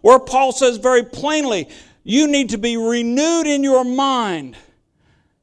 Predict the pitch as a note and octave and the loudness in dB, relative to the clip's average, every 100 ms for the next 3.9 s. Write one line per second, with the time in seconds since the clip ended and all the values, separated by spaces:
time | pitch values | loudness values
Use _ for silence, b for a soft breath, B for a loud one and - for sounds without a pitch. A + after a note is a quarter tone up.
0 | _ _ _ _ - G3 A#3 A3+ G#3+ D#4+ | _ _ _ _ -10 -6 -4 -6 -6 -4
1 | C4+ D#4+ D4 A3+ A#3+ - A#3 G#3 F3+ B3+ | -2 0 2 2 0 0 0 2 4 4
2 | C#4+ C4+ C4 B3 A3 - C#4 C#4+ C4+ C4 | 2 -2 -2 -4 -6 -2 2 2 2 -2
3 | B3 - G#3 G3+ D4 B3+ G3 G3+ G3 | -2 -4 -8 0 4 6 6 2 -4